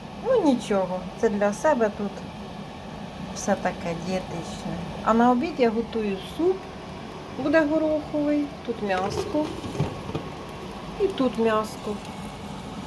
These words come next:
М'яско тушиться. Оце буде такий обід.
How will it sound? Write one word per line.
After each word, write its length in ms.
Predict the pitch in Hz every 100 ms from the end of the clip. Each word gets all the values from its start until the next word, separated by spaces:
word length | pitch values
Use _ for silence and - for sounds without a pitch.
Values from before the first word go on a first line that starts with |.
| - - - - - - - - - - -
М'яско 420 | 269 262 - 208 170 -
тушиться. 560 | 202 180 185 165 - - - - - - - - - - - - - - - - - - - 302
Оце 240 | 262 240
буде 220 | 202 196
такий 460 | 190 190 - 190 180
обід. 280 | 165 160